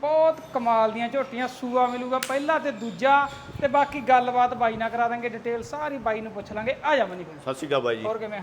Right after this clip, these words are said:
Speaker 2: ਵਧੀਆ ਜੀ। ਤੁਹਾਡਾ
Speaker 1: ਚੜ੍ਹਦੀ
Speaker 2: ਸਵਾਗਤ
Speaker 1: ਕਲਾ।
Speaker 2: ਕੀਤਾ ਜਾਂਦਾ ਹੈ ਚਰਨ ਸਿੰਘ ਡੇਅਰੀ ਫਾਰਮ ਤੇ, ਤੇ ਆਪਣਾ Instagram ਤੇ ਪੇਜ ਵੀ ਆ ਚਰਨ ਸਿੰਘ ਡੇਅਰੀ ਫਾਰਮ,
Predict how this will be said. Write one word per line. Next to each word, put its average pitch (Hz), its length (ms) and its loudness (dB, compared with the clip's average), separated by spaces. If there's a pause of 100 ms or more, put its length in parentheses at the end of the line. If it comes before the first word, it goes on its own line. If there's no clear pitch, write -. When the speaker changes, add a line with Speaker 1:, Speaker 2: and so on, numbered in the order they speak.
(140)
Speaker 2:
ਵਧੀਆ 135 240 -4
ਜੀ। - 60 -8
ਤੁਹਾਡਾ 135 240 -4
Speaker 1:
ਚੜ੍ਹਦੀ 151 140 -4
Speaker 2:
ਸਵਾਗਤ 143 180 2
Speaker 1:
ਕਲਾ। 143 100 -4
Speaker 2:
ਕੀਤਾ 139 220 -4
ਜਾਂਦਾ 127 240 0
ਹੈ 131 100 2
ਚਰਨ 131 360 -2
ਸਿੰਘ 131 180 -4
ਡੇਅਰੀ 127 220 -2
ਫਾਰਮ 107 260 -2
ਤੇ, - 140 -14 (680)
ਤੇ 120 60 -4
ਆਪਣਾ 120 220 -6
Instagram 120 460 -6
ਤੇ 120 60 -8
ਪੇਜ 110 320 -10
ਵੀ 120 160 -8
ਆ 117 100 -4 (440)
ਚਰਨ 120 220 -4
ਸਿੰਘ 120 220 -10
ਡੇਅਰੀ 120 180 -4
ਫਾਰਮ, 117 220 -10